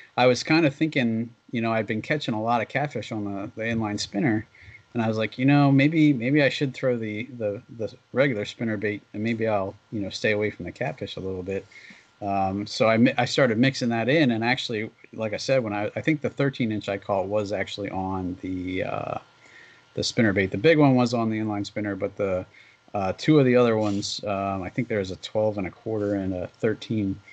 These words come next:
and both of those came on the spinner bait. So that was neat. I was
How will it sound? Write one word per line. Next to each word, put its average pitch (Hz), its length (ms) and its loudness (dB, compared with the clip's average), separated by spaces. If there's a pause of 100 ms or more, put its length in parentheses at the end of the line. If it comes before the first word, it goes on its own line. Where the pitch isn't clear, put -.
(420)
and 95 220 -2
both 113 220 2
of 104 100 2
those 104 320 0
came 95 260 0
on 92 240 0
the 87 60 -4
spinner 95 300 -2
bait. 80 300 -4
So 90 420 0
that 110 140 2
was 107 200 2
neat. 117 320 4
I 107 80 6
was - 320 0